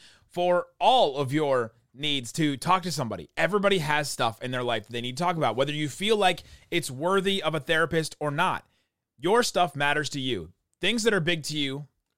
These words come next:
are big to you and affect your life in certain ways. You need to talk to somebody. If you're thinking about starting therapy, give BetterHelp a try. It's entirely online, designed to be convenient, flexible, and suited to your schedule. That's what I loved about it. When I used th-, BetterHelp,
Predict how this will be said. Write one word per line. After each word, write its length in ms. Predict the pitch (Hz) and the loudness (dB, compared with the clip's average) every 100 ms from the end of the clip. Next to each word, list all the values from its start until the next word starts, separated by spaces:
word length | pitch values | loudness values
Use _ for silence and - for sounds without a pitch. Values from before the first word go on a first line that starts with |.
| _ - | _ 0
are 160 | 143 | 0
big 240 | 131 160 151 | 2 -2 -2
to 100 | 156 | -4
you 300 | 139 101 90 _ - | -6 -6 -10 _ -6
and 240 | 135 135 - | -4 -4 -6
affect 360 | 135 - 165 - | -6 -2 -2 -2
your 120 | 165 | -2
life 260 | 147 135 139 | 0 0 -2
in 80 | 127 | -4
certain 260 | 139 120 | -4 -4
ways. 300 | 117 104 90 | -4 -6 -6
You 100 | 139 | -10
need 360 | 147 165 190 175 - - - | -6 -4 -4 -6 -12 -20 -8
to 80 | 180 | -2
talk 260 | 185 160 | 2 0
to 60 | 147 | 0
somebody. 340 | 147 156 156 | -2 -2 -2
If 100 | 131 | -4
you're 100 | 127 | -6
thinking 260 | 127 208 196 | 0 0 2
about 160 | 160 139 | 0 2
starting 260 | 165 160 | 0 2
therapy, 340 | 151 143 131 135 | 0 0 -2 -6
give 260 | 120 180 | -4 -2
BetterHelp 420 | 147 165 160 151 | 2 2 4 0
a 40 | 147 | 0
try. 220 | 165 131 | 2 2
It's 120 | 110 | 0
entirely 420 | 117 - 160 208 233 | -6 -2 0 2 2
online, 480 | 202 160 117 139 - _ _ _ | 0 0 -2 -4 -10 _ _ _
designed 380 | 156 151 165 175 | -2 2 2 2
to 60 | 170 | 0
be 80 | |
convenient, 600 | 156 147 127 160 208 185 | -2 -4 0 0 0 -2
flexible, 400 | - 180 - 180 | 0 0 2 0
and 160 | 143 135 | 0 -2
suited 280 | - 196 185 | -2 -2 -2
to 60 | |
your 200 | 160 180 | 0 2
schedule. 340 | 165 185 135 110 | 2 0 0 0
That's 180 | 180 208 | -2 0
what 80 | |
I 80 | 170 | 0
loved 280 | 156 139 123 | 2 2 0
about 220 | 117 113 | 0 0
it. 80 | 113 | 0
When 120 | 110 | -2
I 60 | 131 | -2
used 280 | 139 120 - | -2 -6 -12
th-, 120 | 151 | -10
BetterHelp, 460 | 123 139 135 139 | -4 -2 0 0